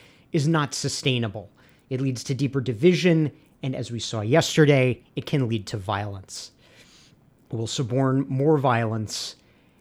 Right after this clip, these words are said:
and risks further dividing the country. When it comes to restoring order, fortunately, most public officials have been fairly straightforward.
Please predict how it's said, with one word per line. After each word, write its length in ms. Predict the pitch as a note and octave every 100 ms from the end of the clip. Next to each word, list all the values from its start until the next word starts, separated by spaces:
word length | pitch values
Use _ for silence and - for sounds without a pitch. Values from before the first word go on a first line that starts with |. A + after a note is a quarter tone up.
| _
and 200 | C#3 B2+
risks 360 | C#3 B2 - -
further 320 | - - D3+ C#3+
dividing 480 | C3 G#2+ A2+ A#2
the 80 | G#2
country. 460 | - G2+ F#2 - - _ _ _ -
When 100 | C3
it 80 | C#3
comes 500 | G3 G3+ F#3+ E3 -
to 200 | - F3
restoring 500 | D#3 - D3+ C3 C#3
order, 560 | F#3+ F#3+ F3+ F3 E3 - _ _ _ _ _ _ _ _
fortunately, 1300 | - - A3 G#3 - G#3 E3+ F3 D#3+ D#3 D3+ D3 C#3 _ -
most 480 | C#3+ D#3 D#3 - -
public 360 | E3 C#3+ C#3
officials 760 | C#3+ F3+ - F#3+ D#3 C3+ A#2 -
have 240 | - D#3+ C#3
been 220 | D3+ C#3+
fairly 400 | - C#3 C3 B2+
straightforward. 840 | - C3 A#2 - C3 A2 A2 -